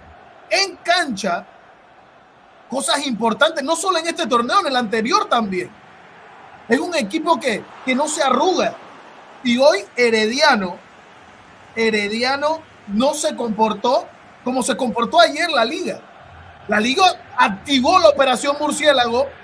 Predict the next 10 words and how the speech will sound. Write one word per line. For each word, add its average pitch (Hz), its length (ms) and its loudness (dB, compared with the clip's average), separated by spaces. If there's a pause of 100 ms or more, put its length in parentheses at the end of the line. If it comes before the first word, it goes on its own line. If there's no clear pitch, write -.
(320)
los 233 160 0
aguacateros 240 680 -2
tuvieron 302 440 0
lo 262 120 4
suyo, 240 460 -4 (280)
pero 247 140 -4
la 247 120 0
Liga 302 260 2
supo 359 460 0
mantener. 196 420 -2